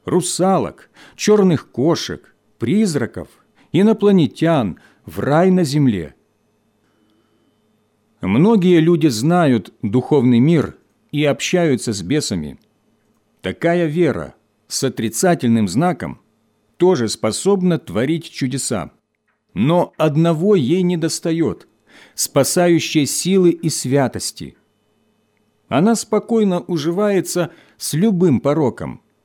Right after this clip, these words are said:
Грех и нечистота являются почвой, на которой растет бесовская вера и плоды ее: похоть плоти,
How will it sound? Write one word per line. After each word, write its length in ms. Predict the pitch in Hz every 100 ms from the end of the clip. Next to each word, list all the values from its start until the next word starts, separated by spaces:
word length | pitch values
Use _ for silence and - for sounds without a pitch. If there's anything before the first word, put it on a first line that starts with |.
| _ - -
Грех 520 | 85 117 190 226 - _ _ -
и 100 | 190
нечистота 920 | 170 - 147 - - 214 - 202 190 - _ _ _
являются 720 | 90 147 180 208 196 180 180
почвой, 640 | 175 175 156 - 92 71 - _ _ -
на 220 | 107 147
которой 500 | 139 120 214 214 196
растет 540 | 175 - - 165 160 - _ _
бесовская 760 | 113 120 - 165 117 - 110
вера 560 | 95 101 185 180 156 - _ _ -
и 100 | 175
плоды 380 | 143 139 127
ее: 440 | 135 117 90 76 62 _ _ _ _ _ _ _
похоть 380 | - 127 104 -
плоти, 540 | - 151 185 185 175